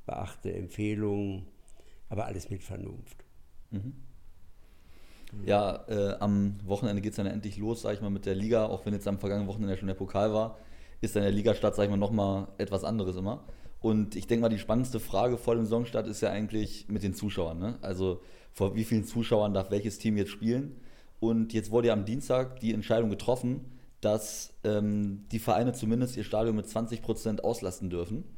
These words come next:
Speaker 2: Begrüßen Sie die Entscheidung oder haben Sie sich irgendwie mehr Prozente noch gewünscht der Stadionauslastung oder sagen Sie, das ist ein guter Anfang?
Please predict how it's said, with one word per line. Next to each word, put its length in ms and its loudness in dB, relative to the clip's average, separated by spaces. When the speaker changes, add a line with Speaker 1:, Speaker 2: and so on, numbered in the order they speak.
Speaker 2:
Begrüßen 380 -2
Sie 100 -4
die 80 -2
Entscheidung 540 0
oder 180 2
haben 140 2
Sie 80 -2
sich 140 -4
irgendwie 400 0
mehr 560 2
Prozente 380 2
noch 140 0
gewünscht 340 -2
der 240 4
Stadionauslastung 760 0
oder 140 0
sagen 240 0
Sie, 100 -2
das 140 -2
ist 160 -6
ein 60 -4
guter 200 0
Anfang? 360 -4